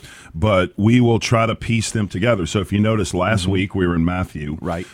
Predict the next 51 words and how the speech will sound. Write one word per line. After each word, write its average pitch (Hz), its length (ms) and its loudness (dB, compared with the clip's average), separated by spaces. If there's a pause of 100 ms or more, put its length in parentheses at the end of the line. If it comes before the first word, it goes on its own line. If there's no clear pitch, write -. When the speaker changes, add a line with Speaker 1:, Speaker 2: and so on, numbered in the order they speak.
(140)
Speaker 1:
But 95 180 -4
you 117 100 6
have 120 300 2
to 135 100 -2
go 107 340 0
to 110 160 -2
Luke 120 400 2
to 113 100 -4
begin 110 480 0
the 104 60 0
birth 98 340 -2
narrative 82 640 -6
Speaker 2:
Right. 90 220 -4
Speaker 1:
of 82 120 -6
John 95 300 -2
the 98 60 -2
Baptist 85 560 -8
and 80 140 -6
Jesus. 76 420 -4
So 85 120 -10
that's 98 220 -4
where 123 100 2
Speaker 2:
Yeah. 92 40 0
Speaker 1:
we 110 60 -4
are 107 100 -6
today. 95 280 -8 (120)
Speaker 2:
And 131 120 0
I 143 60 4
would 165 140 -2
say 143 160 -2
traditionally, 123 760 -2
that's 110 260 -2
one 127 220 -2
of 113 100 -4
the 107 80 -4
challenges 117 540 -2
people 101 280 -4
have 107 220 0
in 98 160 -4
reading 101 260 -2
the 90 60 -8
Bible 92 420 -4 (360)
by 95 160 -4
picking 117 340 -2
it 110 80 0
up 110 160 -2
and 104 100 -6
reading, 95 440 -4
you 104 120 -6
know, 90 140 -4
Matthew 101 720 -2